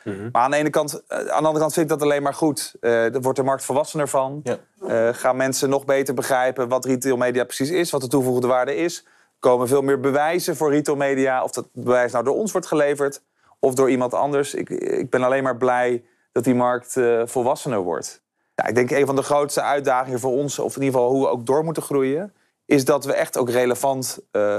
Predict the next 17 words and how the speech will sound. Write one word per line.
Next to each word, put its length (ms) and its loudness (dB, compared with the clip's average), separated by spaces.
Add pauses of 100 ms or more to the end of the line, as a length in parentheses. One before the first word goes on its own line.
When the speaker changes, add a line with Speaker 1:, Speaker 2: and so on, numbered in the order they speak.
Speaker 2:
moeten 260 2
zijn 340 0
voor 360 0
merken 520 0
en 120 0
voor 160 0
hun 240 -2 (200)
merkbudgetten. 760 0 (640)
Dus 220 2
de, 240 0
hè, 200 0
traditioneel, 800 0
eh, 120 -2
altijd 260 -4
goed 180 -2
in 80 0
conversie. 680 -2